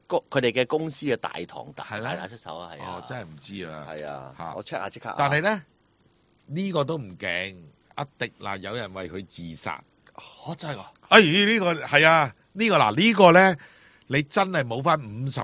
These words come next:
Speaker 2: 幾歲都冇啊，可能知啊，因為我知嗰陣時都係講緊六七歲嘅啫。
Speaker 3: 咁佢逼阿迪娜
Speaker 2: 咪就係
Speaker 3: 點呢？
Speaker 2: 十歲。嗱，其實當年呢就咁嘅，阿迪娜仲喺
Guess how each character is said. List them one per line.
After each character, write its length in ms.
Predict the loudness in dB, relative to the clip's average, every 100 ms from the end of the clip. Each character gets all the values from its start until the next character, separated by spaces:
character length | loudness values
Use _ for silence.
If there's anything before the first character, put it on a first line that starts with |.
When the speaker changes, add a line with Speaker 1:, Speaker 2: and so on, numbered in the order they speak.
| -4
Speaker 2:
幾 280 | -2 0 0
歲 200 | 0 -2
都 100 | -6
冇 360 | -10 -14 -14 -14
啊， 200 | -12 -10
可 60 | -10
能 140 | -10 -14
知 160 | -14 -12 -10
啊， 100 | -10
因 100 | -4 -4
為 60 | -4
我 240 | -4 -4
知 180 | -4 -6
嗰 200 | -4 -4
陣 80 | -6
時 100 | -6
都 100 | -6
係 60 | -6
講 160 | -8 -10
緊 80 |
六 140 | -10 -10
七 140 | -12 -10
歲 200 | -8 -10
嘅 200 | -12 -14
啫。 100 | -14
Speaker 3:
咁 40 |
佢 140 | -10 -10
逼 200 | -8 -6
阿 260 | -4 -4 -4
迪 280 | -10 -14 -6
娜 60 |
Speaker 2:
咪 80 | -4
就 60 | 0 0
係 20 |
Speaker 3:
點 20 |
呢？ 80 | -2
Speaker 2:
十 80 | -4
歲。 120 | -10 -16 -18 -20 -20 -20 -20 _
嗱， 180 | 6 6
其 180 | 4 0
實 80 | 2
當 280 | 6 6 6
年 180 | -4
呢 140 | 0 0
就 60 | 0
咁 160 | -6 -6 -2
嘅， 260 | 0 0 -4 -16 -14
阿 120 | -6 -6
迪 180 | -6 -8
娜 160 | -8 -8
仲 120 | -8
喺 80 | -8